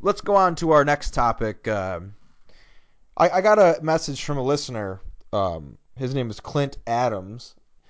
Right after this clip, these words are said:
and he, he was, he was interested in our conversation about obesity and people just basically, we talk about how people just abuse their body with food. It's become normal to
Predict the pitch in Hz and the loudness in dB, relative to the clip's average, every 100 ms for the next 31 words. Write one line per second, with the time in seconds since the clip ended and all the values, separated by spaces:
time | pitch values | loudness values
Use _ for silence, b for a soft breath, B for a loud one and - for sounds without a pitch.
0 | _ _ _ _ - 147 147 170 202 196 | _ _ _ _ -8 -6 -2 0 2 2
1 | - - _ _ _ _ _ _ _ _ | -2 -10 _ _ _ _ _ _ _ _
2 | 185 190 185 254 - 233 202 175 170 180 | -6 -2 -2 -4 -4 -2 0 0 2 2
3 | 170 151 170 156 160 139 135 127 120 123 | 2 2 0 0 -2 2 4 6 4 -2
4 | - - _ _ - 139 143 180 170 156 | -12 -20 _ _ 0 2 2 0 -2 -2
5 | 151 147 143 120 175 170 160 147 131 - | 0 2 2 0 -2 2 4 6 4 0
6 | b b b b b _ _ - 151 147 | b b b b b _ _ -2 2 2
7 | - 156 147 - 143 127 113 - - - | 2 2 2 0 2 2 2 0 -2 -8
8 | - - - 147 175 156 151 143 160 165 | -20 -14 -2 2 4 4 4 4 2 0
9 | 151 151 113 139 147 143 139 123 127 123 | 0 -2 -4 -2 0 0 0 2 2 2
10 | 120 117 - 151 151 147 147 143 b - | 0 -4 0 6 8 8 6 4 b -6
11 | 120 - 151 180 156 135 139 143 143 143 | -4 -2 0 2 2 0 0 2 4 4
12 | 139 143 b b - - 143 127 120 110 | 4 2 b b -12 -2 0 2 0 -2